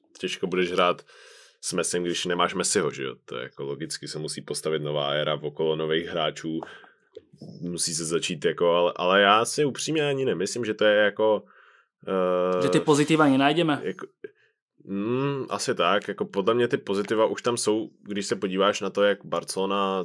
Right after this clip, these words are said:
Speaker 1: sice pomalu, ale začíná jako s tou přestavbou toho kádru, nebo respektive už začínala v minulosti, přece jenom těch mladých hráčů, kteří se začínají prosazovat, je tam čím dál víc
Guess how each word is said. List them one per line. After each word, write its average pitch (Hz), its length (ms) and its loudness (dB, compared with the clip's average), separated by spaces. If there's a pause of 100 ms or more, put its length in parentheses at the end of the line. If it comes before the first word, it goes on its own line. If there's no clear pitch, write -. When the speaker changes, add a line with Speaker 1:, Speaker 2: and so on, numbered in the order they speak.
(160)
Speaker 1:
sice 113 320 2
pomalu, 113 600 4 (260)
ale 104 200 4
začíná 104 560 2
jako 104 220 0
s - 120 -8
tou 110 120 -2
přestavbou 101 640 -2
toho 98 240 2
kádru, 95 640 0 (1080)
nebo 90 260 2
respektive 98 440 2
už 101 160 -2
začínala 95 600 2
v 90 80 -4
minulosti, 95 720 0 (300)
přece 92 260 0
jenom 95 160 2
těch 98 200 -2
mladých 92 320 4
hráčů, 95 300 2
kteří 95 200 -2
se 92 120 -8
začínají 92 380 -2
prosazovat, 92 520 0
je 92 80 0
tam 92 180 -2
čím 92 180 -6
dál 92 240 2
víc 87 440 -6